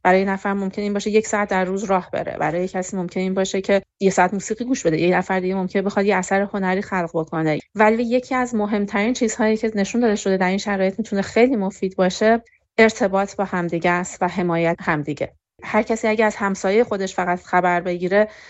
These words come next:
اینجوری یک ملت واقعاً یک قدم جلو رفتن و احساس حمایت می‌کنن. این رو دست کم نگیریم.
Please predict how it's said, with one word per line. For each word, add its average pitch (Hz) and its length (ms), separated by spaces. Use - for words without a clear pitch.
اینجوری 208 300
یک 226 300
ملت 190 540
واقعاً 185 560
یک 196 300
قدم 185 380
جلو 175 220
رفتن 170 540
و 165 60
احساس 160 480
حمایت 165 520
می‌کنن. - 380
این 226 160
رو 220 100
دست 196 200
کم 196 280
نگیریم. 196 560